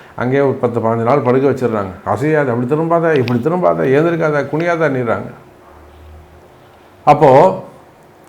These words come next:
இதை எல்லாத்தையும் தாண்டி அங்க வந்து வெற்றி பெறணும்னா என்ன வேணும் உங்களுக்கு? கிரகம் வேணும். ஒண்ணும் தெரியாத இடத்துல போய் நாலு லட்சம், அஞ்சு லட்சம் கொடுத்துட்டு ஏமாந்துட்டு வந்துடுறீங்க.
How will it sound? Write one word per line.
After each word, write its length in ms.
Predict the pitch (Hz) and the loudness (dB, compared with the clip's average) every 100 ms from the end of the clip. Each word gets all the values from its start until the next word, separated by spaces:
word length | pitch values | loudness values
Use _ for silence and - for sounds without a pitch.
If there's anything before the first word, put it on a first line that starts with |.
| - - - | -20 -20 -10
இதை 320 | 135 147 156 143 | 0 4 6 6
எல்லாத்தையும் 1080 | 151 170 180 180 180 180 175 170 196 208 | 6 6 6 6 6 4 4 2 2 2
தாண்டி 720 | 180 165 156 151 170 202 - - - - - - _ _ - - - _ - - | 4 4 4 2 0 0 -6 -14 -20 -20 -20 -20 _ _ -20 -20 -20 _ -20 -4
அங்க 240 | 165 175 | 0 4
வந்து 240 | 151 151 160 | 2 2 2
வெற்றி 280 | 147 147 | 0 0
பெறணும்னா 460 | 170 151 131 131 127 | 2 2 2 0 0
என்ன 280 | 160 156 185 | 0 2 4
வேணும் 300 | 170 165 151 | 4 2 2
உங்களுக்கு? 440 | 120 107 92 - - | 0 0 -4 -6 -8
கிரகம் 340 | 113 123 131 156 | -2 0 0 -2
வேணும். 760 | 131 127 123 123 127 104 95 113 - - - _ _ - - - - - - - - - - - - | -2 -2 -2 -4 -6 -10 -14 -18 -20 -20 -20 _ _ -20 -20 -20 -20 -20 -20 -20 -20 -20 -20 -20 -10
ஒண்ணும் 280 | - 135 180 | 0 4 4
தெரியாத 400 | 175 170 170 165 | 6 6 8 8
இடத்துல 200 | 165 185 | 6 4
போய் 120 | 170 | 4
நாலு 220 | 175 160 151 | 4 4 4
லட்சம், 220 | 147 175 | 4 4
அஞ்சு 140 | 160 | 4
லட்சம் 220 | 139 175 | 4 2
கொடுத்துட்டு 280 | 151 151 165 156 | 0 0 2 2
ஏமாந்துட்டு 340 | 151 147 135 | 2 0 -2
வந்துடுறீங்க. 400 | 120 117 117 - | -4 -4 -8 -12